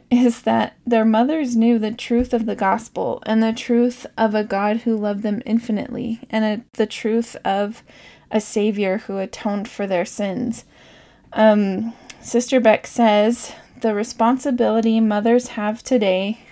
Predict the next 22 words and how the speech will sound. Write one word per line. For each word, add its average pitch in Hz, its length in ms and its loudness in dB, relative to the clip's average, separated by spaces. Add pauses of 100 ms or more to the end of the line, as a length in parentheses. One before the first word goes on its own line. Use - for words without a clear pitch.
has 226 220 -2
never 220 320 0
required 214 720 0
more 196 300 -4
vigilance. 170 840 -6 (680)
More 220 200 4
than 269 200 6
at 254 200 2
any 240 320 6
time 240 360 4
in 226 120 6
the 190 80 -2
history 233 500 2
of 247 120 4
the 277 120 2
world, 196 500 0 (460)
we 233 180 6
need 247 300 8
mothers 214 540 2
who 220 160 -2
know," 208 360 -4 (300)
qu-, - 240 -6